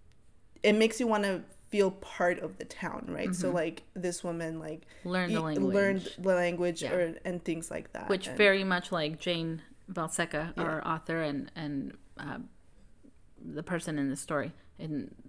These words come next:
Speaker 2: this event, um, she fell in love with this, with other cultures in general.
Speaker 1: Mm-hmm.
Speaker 2: She talked about living in Spain and
Speaker 1: And how
Speaker 2: falling
Speaker 1: she
Speaker 2: in
Speaker 1: loved,
Speaker 2: love with,
Speaker 1: yeah, she,
Speaker 2: with
Speaker 1: she
Speaker 2: that
Speaker 1: loved
Speaker 2: culture,
Speaker 1: Spain.
Speaker 2: and then
Speaker 1: Mm-hmm.
Speaker 2: meeting him and,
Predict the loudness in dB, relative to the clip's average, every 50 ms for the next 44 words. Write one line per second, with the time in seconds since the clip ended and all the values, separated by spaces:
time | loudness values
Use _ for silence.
0 | -20 -14 -10 -8 -8 -6 -6 -4 0 0 0 0 -2 -6 -12 -20 -20 -20 -20 -20
1 | -20 -20 -20 -20 -20 -20 -20 -20 -20 -20 -20 -12 -4 0 2 2 2 2 0 -2
2 | -6 -6 -6 -8 -10 -12 -18 -20 -20 -20 -20 -20 -20 -20 -20 -20 -18 -14 -10 -8
3 | -2 -2 -2 0 2 2 2 2 2 0 0 0 -2 -2 -2 -2 0 0 0 -2
4 | -4 -4 -2 0 0 0 -2 -4 -6 -8 -8 -8 -10 -12 -16 -20 -20 -20 -20 -20
5 | -20 -20 -20 -16 -8 -2 -2 0 2 2 2 2 0 -2 -4 -2 -4 -2 -2 -2
6 | -2 -4 -4 -4 -6 -12 -12 -8 -6 -4 -2 0 0 0 2 2 0 2 0 0
7 | -2 -2 -2 0 0 0 0 -2 -4 -6 -4 -4 -4 -4 -2 -2 0 2 2 2
8 | 0 -2 -2 -2 -2 -2 -2 -4 -4 -4 -6 -6 -4 -2 -2 0 0 0 -2 -4
9 | -8 -14 -20 -20 -20 -20 -20 -14 -8 -4 -4 -2 0 0 0 2 2 2 2 4
10 | 4 4 4 2 2 -2 -2 0 0 2 4 4 4 4 2 0 -4 -10 -10 -8
11 | -6 -4 -2 0 0 0 0 0 -2 -2 -2 -2 -2 -2 -2 0 0 0 0 0
12 | 0 0 -2 -2 -2 -4 -2 -4 -4 -4 -4 -4 -4 -2 -2 -2 -2 -4 -4